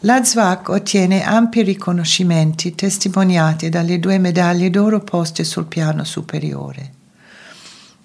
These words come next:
L'immagine del laboratorio, contraddistinta dal numero tre sul piano di mezzo, è tratta dal calendario del millenovecento del Peshti Hirlap,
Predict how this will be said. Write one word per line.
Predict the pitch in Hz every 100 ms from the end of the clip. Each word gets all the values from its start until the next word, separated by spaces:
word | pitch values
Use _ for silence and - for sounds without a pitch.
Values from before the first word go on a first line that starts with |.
| -
L'immagine | 185 202 226 277 247 240 190
del | 180
laboratorio, | 185 185 175 180 170 175 160 156 156 160 160
contraddistinta | 175 175 170 165 170 - 196 196 165
dal | 160
numero | 160 165 156 156
tre | 156 165 160 170 - - -
sul | - 170 160
piano | - 180 170
di | 160 165
mezzo, | 160 151 156 - 165 180 - - - -
è | -
tratta | 202 269 240 220 190
dal | 190 185
calendario | 185 208 233 247 214 190 185 196
del | 180 175
millenovecento | 185 180 175 180 165 175 160 160 170
del | 170 170
Peshti | 160 196 185 - 185 160
Hirlap, | 196 175 156 147 190 196